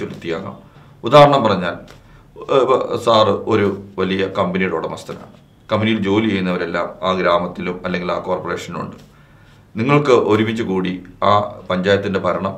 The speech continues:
പിടിച്ചെടുക്കാം. അവിടെ തീരുമാനം എടുക്കുന്നത് ജനമാണെന്ന് മാത്രം പറയാൻ പറ്റത്തില്ല, അവിടെ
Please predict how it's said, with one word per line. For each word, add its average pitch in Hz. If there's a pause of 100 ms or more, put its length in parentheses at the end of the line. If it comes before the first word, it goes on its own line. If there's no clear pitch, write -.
(140)
പിടിച്ചെടുക്കാം. - (240)
അവിടെ 104 (120)
തീരുമാനം 110
എടുക്കുന്നത് 117
ജനമാണെന്ന് 110
മാത്രം 107
പറയാൻ 104
പറ്റത്തില്ല, 101 (400)
അവിടെ 95